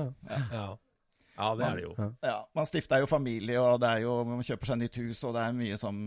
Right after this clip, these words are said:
Speaker 3: stopper det, så,
Speaker 2: Ja.
Speaker 3: men jeg er jo fortsatt, jeg er jo på alt det som er av treff og alt sånt nå, og det, jeg hjelper andre, og jeg er litt sånn supervisor for andre når de skal bygge bil.
Speaker 2: Ja. Ja.
Speaker 3: Sånn
Speaker 1: Ja,
Speaker 3: som,
Speaker 1: ikke sant?
Speaker 3: sånn som nå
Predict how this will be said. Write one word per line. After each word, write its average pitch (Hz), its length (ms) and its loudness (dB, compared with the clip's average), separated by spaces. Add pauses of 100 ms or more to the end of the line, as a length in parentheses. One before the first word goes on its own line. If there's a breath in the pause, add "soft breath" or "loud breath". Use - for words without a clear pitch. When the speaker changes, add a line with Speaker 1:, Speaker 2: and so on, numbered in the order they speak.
(120)
Speaker 3:
stopper - 720 -2
det, 87 180 -6
så, 120 180 -4 (360 soft breath)
Speaker 2:
Ja. 104 180 -6
Speaker 3:
men 123 140 2
jeg 120 100 4
er 127 40 2
jo 131 100 2
fortsatt, - 380 0
jeg 131 340 2
er 107 160 -2
jo 120 120 -4
på - 120 -2
alt 117 220 -2
det 107 100 -4
som 117 140 -4
er 98 240 -4
av 110 160 -2
treff - 240 -6 (100)
og 120 100 0
alt 113 120 -2
sånt - 180 -6
nå, 208 80 -2 (140)
og 156 60 -2
det, 120 440 4 (460 soft breath)
jeg 190 200 8
hjelper 131 720 6
andre, 135 240 4
og 131 60 2
jeg 156 80 8
er 170 80 6
litt 180 100 2
sånn 160 320 6
supervisor 127 1000 4
for 147 220 0
andre 110 400 2
når 123 80 2
de 127 80 0
skal 127 160 0
bygge 117 240 0
bil. 143 240 2
Speaker 2:
Ja. 135 140 -2 (440)
Ja. - 100 -2
Speaker 3:
Sånn 131 140 2
Speaker 1:
Ja, 120 60 2
Speaker 3:
som, 143 240 8
Speaker 1:
ikke 139 160 4
sant? 120 140 0 (260)
Speaker 3:
sånn 139 140 0
som 139 140 0
nå 123 120 6